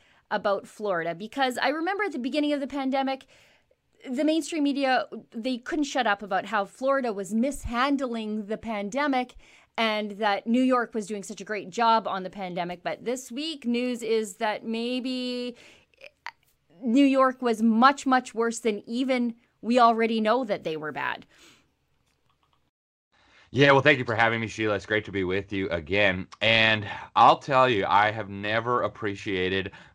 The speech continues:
Speaker 2: being a citizen of the great state of Florida more than I do right now. We are so blessed here.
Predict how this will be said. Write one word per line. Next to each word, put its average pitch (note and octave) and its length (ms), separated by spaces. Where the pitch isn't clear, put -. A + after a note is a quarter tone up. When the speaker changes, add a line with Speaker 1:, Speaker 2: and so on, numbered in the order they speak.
Speaker 2:
being G2 400
a E2+ 120
citizen F#2+ 460
of D#2+ 120
the E2 60
great F2+ 300
state F#2 220
of F2 100
Florida F2 320
more F2 240
than E2+ 140
I E2 80
do D#2+ 180
right D#2 240
now. D2 400
We F#2 240
are D#2+ 160
so B2 260
blessed A#2 400
here. F#2 300